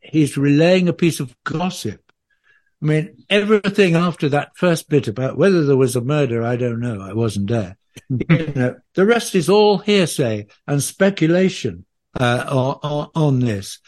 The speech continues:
Speaker 1: Uh, you know, as if, as if he's some, uh, you know, person just gossiping away.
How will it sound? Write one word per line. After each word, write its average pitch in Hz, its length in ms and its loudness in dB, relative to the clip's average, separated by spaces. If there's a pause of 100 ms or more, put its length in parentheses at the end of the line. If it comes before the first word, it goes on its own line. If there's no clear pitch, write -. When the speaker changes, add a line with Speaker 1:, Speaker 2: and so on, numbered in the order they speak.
(180)
Speaker 1:
Uh, 165 140 2 (160)
you 196 120 0
know, 143 340 -2
as 131 100 -4
if, - 280 -2 (400)
as 131 180 -2
if 175 140 -10
he's 147 260 0
some, 147 440 -2
uh, 131 720 -6
you 139 200 -2
know, 123 200 -8 (100)
person 151 380 0
just 143 300 0 (220)
gossiping 156 640 -2
away. 175 480 -2